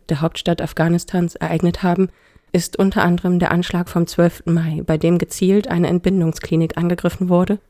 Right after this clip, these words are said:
und mindestens dreizehn Menschen starben. In den U S A wird am fünfundzwanzigsten Mai bei einem Polizeieinsatz der schwarze George Floyd getötet.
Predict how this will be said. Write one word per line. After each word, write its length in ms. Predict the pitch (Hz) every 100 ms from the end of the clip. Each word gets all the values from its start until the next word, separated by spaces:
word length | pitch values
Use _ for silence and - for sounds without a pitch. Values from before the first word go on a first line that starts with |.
| _ _ -
und 220 | 170 165
mindestens 460 | 180 185 - 180 -
dreizehn 340 | 170 160 -
Menschen 300 | 165 165 165
starben. 360 | - 156 127 - _ _ _ _ _ -
In 120 | 185
den 140 | 185 180
U 100 | 180
S 140 | -
A 300 | 180 220 214
wird 120 | 185
am 120 | 175
fünfundzwanzigsten 920 | - 214 220 - 180 175 180 - -
Mai 260 | 170 165 196
bei 180 | 190 170
einem 180 | 165 -
Polizeieinsatz 1040 | - 175 - 180 185 180 175 185 - -
der 100 | 175
schwarze 480 | - 185 202 - 196
George 340 | - 170 -
Floyd 300 | - 180 175
getötet. 480 | - - 170 - 175